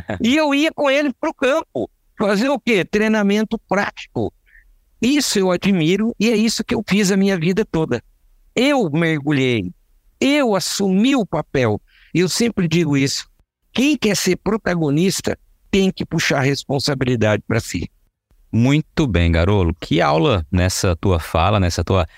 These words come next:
Speaker 1: lembrança, né, e um breve histórico aí, realmente, né? Você, eu destaquei aqui a frase que você utilizou e comentou a frase na sequência, né? O interesse em aprimorar o seu conhecimento tem que partir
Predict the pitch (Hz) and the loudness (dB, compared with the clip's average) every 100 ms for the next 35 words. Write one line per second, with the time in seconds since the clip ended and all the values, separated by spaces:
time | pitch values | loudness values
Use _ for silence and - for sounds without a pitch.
0 | - - _ _ 90 107 117 98 135 185 | -20 -20 _ _ 0 2 2 2 0 0
1 | - 117 90 87 101 107 104 101 95 101 | 0 0 2 2 2 2 2 2 2 0
2 | 104 - 87 87 90 90 104 92 110 139 | -2 -2 0 0 0 0 0 2 2 2
3 | 92 - 87 85 82 95 90 85 80 101 | 0 0 0 0 0 0 2 0 0 -2
4 | 95 104 95 95 - 90 85 95 90 92 | 0 -2 0 0 0 0 0 0 0 0
5 | - 107 113 95 113 135 - 95 98 98 | 0 0 2 2 0 -2 -6 -4 0 2
6 | 98 92 92 87 85 85 85 90 - - | 2 0 0 2 2 2 2 0 -2 0
7 | 104 - 90 92 101 95 104 - 113 101 | 0 0 2 2 2 2 0 0 -2 0
8 | 98 87 87 - - 92 101 92 - 101 | 0 2 0 -2 -2 0 0 0 0 -2
9 | - 104 - 101 | 0 -2 2 0